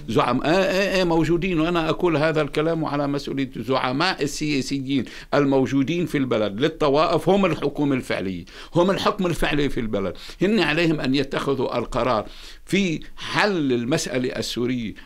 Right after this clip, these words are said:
أول شيء مفروض السلطة السياسية في لبنان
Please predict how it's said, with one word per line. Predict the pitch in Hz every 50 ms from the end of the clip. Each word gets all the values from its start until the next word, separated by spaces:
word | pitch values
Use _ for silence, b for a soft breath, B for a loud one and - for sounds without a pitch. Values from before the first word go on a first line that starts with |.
| B - -
أول | 156 170 170 165 160 -
شيء | - 185 220 226 B B B B
مفروض | - 123 127 123 - 165 175 208 214 185 135 104 - B B B B B B B - -
السلطة | 117 - - - - 202 208 202 - -
السياسية | 127 - - - 143 147 147 147 139 143 - 214 202 165 131 135 123 113
في | - - 165 165
لبنان | 160 151 151 135 120 139 160 170 180 190 196 208 196